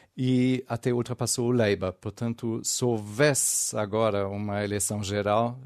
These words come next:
seria muito, muito incerto o futuro político da Grã-Bretanha. Pode ser que com Boris Johnson, que o Partido Conservador consiga recuperar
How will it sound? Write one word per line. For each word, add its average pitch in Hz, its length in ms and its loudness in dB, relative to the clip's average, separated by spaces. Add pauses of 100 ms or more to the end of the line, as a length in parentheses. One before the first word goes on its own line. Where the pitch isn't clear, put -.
(100)
seria 113 420 -2
muito, 117 720 0
muito 117 320 -2
incerto 113 640 -2 (520)
o 117 120 -6
futuro 113 600 -2
político 113 580 -2
da 104 100 -2
Grã-Bretanha. 98 680 -6
Pode 101 280 -2
ser 104 280 -4
que 110 440 -6 (460)
com 101 420 -6
Boris 104 400 -2
Johnson, 110 360 -4
que - 80 -14
o - 20 -18
Partido 110 340 -4
Conservador 104 540 -2
consiga 110 480 -2
recuperar 101 640 -2